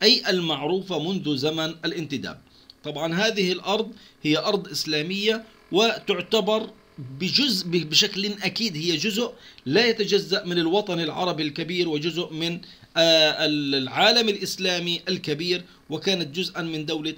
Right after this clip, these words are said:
الخلافة، آه، الإسلامية سابقًا. طبعًا تقع فلسطين في الجزء الجنوب الغربي من بلاد الشام. طبعًا بلاد الشام اللي بتضم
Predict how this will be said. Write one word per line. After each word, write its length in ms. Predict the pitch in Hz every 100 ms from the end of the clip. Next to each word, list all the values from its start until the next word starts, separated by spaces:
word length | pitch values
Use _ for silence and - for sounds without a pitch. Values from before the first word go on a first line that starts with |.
| -
الخلافة، 640 | 156 147 156 156 151 147
آه، 80 | 147 - - _ _
الإسلامية 920 | 147 156 180 160 151 151 147 151 147 135
سابقًا. 600 | 135 202 220 220 233 302 - - _
طبعًا 360 | 240 196 202 202
تقع 340 | 196 - 185
فلسطين 760 | 170 180 165 - - 190 196 - - _ _ _ _ _ _ _ _ -
في 260 | - 180 -
الجزء 480 | 156 220 190 -
الجنوب 600 | 190 170 143 175 208 196
الغربي 480 | 175 156 180 151 170
من 200 | 160 170
بلاد 320 | 147 156 156
الشام. 500 | 135 - - 180 208 214 - _
طبعًا 340 | 214 180 175
بلاد 300 | 156 165 170
الشام 580 | 139 - - 156 180 196 180
اللي 200 | 190 202
بتضم 560 | 170 131 156 202 208